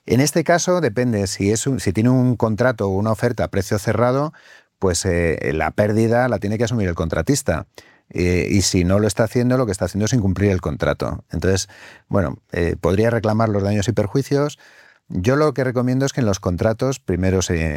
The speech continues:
eh, se especifique, eh, qué pasa en caso de que cambie la situación, porque eso se puede regular y decir,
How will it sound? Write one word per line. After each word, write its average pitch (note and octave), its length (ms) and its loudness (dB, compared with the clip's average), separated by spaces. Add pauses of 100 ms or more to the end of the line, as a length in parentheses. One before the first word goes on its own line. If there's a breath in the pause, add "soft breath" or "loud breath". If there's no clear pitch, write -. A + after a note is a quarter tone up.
(340)
eh, - 200 -6 (260)
se - 160 -4
especifique, F#2 800 0 (400 soft breath)
eh, F2 400 0
qué A2+ 120 2
pasa A2+ 360 -2
en E2+ 80 -6
caso G#2 320 -2
de F#2 100 0
que F2+ 160 -4
cambie G2 300 2
la F#2 160 2
situación, C3 800 -2
porque - 260 -4
eso F2 160 0
se F2 100 0
puede F2 240 0
regular E2+ 480 2
y B2+ 80 2
decir, F2 400 0